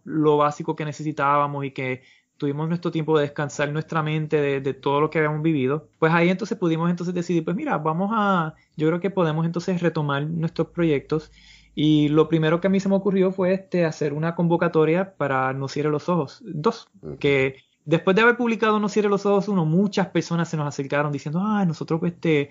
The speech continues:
Speaker 1: no vimos la convocatoria, me hubiese gu-, encantado participar". Mucha gente se quedó fuera en la, en la primera antología. Así que, pues, vimos que había un interés en seguir, eh, escribiendo horror en la isla, así que dec-, decidimos, "Mira, pues, vamos a, a convocar para una segunda antología", y lo hicimos.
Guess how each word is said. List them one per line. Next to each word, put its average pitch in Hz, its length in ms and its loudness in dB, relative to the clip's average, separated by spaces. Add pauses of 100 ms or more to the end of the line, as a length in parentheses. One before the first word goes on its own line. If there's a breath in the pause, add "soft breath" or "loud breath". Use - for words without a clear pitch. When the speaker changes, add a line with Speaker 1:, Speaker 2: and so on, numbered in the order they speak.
Speaker 1:
no 143 120 0
vimos 165 220 4
la 180 120 4
convocatoria, 180 560 0
me 156 80 2
hubiese 143 200 0
gu-, 170 220 0
encantado 165 440 -2
participar". 170 840 2 (120)
Mucha 135 240 -4
gente 160 200 -2
se 165 100 0
quedó 147 160 2
fuera 156 260 0
en 156 80 0
la, 147 180 0
en 143 80 -4
la 139 140 -2
primera 139 260 -4
antología. 185 840 2
Así 180 180 0
que, 185 120 2
pues, 156 180 2
vimos 185 260 2
que 190 100 -2
había 156 140 2
un 160 80 0
interés 185 640 0
en 151 460 -4
seguir, 143 420 -4 (360)
eh, 160 260 4
escribiendo 156 440 2
horror 196 180 2
en 196 80 2
la 196 120 2
isla, 262 200 0
así 185 140 -4
que 180 220 0
dec-, 165 180 -12
decidimos, 170 360 -2
"Mira, 233 160 -6
pues, 156 120 -4
vamos 143 300 -4
a, 156 280 -2
a 147 80 -4
convocar 151 340 -6
para 147 180 -2
una 139 240 -4
segunda 135 400 -6
antología", 151 400 0
y 185 80 6
lo 151 80 2
hicimos. 208 360 -2